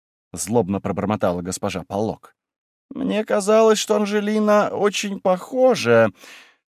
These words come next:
Смотритель вод и лесов с улыбкой приложил палец к губам. «Во всяком случае, это счастье, не правда ли?» продолжала она. «Узы, связывающие обе семьи,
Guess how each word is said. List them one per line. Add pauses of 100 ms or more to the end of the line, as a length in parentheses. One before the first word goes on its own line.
(480)
Смотритель
вод
и
лесов
с
улыбкой
приложил
палец
к
губам. (1000)
«Во
всяком
случае,
это
счастье,
не
правда
ли?» (460)
продолжала
она. (560)
«Узы,
связывающие
обе
семьи,